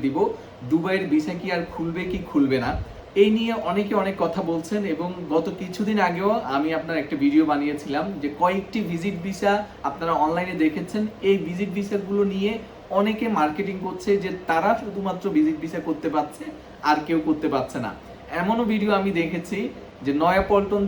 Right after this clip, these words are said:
থেকে দুবাইয়ের ভিজিট ভিসা করে দিচ্ছে শুধুমাত্র তারা। আমরা যারা দুবাই ট্রাভেল এজেন্সি বা ভিজিট ভিসা নিয়ে কাজ করি বা ভিসা নিয়ে কাজ করি, আমরা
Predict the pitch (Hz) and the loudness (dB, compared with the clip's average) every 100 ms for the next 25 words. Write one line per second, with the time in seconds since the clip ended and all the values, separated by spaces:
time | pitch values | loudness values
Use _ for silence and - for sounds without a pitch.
0 | 202 214 220 175 170 170 165 151 170 196 | 0 2 4 4 2 0 0 0 0 -2
1 | 175 196 196 214 214 190 185 - 147 160 | -4 -4 -2 2 4 4 -2 -2 -2 0
2 | 160 185 175 190 165 151 202 - - - | -2 -2 -2 0 2 4 4 2 -6 -4
3 | 139 156 180 180 180 170 170 156 160 160 | -2 0 0 0 -2 -2 -2 2 4 4
4 | 170 170 165 170 160 139 143 160 156 160 | 2 0 -2 0 0 4 4 4 0 -4
5 | 170 160 160 156 135 - 156 151 151 139 | -4 -4 -2 0 -2 -2 0 2 2 0
6 | 143 196 190 175 180 - - 160 190 - | 0 0 -2 0 0 -2 -2 -2 -2 -14
7 | - 165 180 214 | -6 0 2 4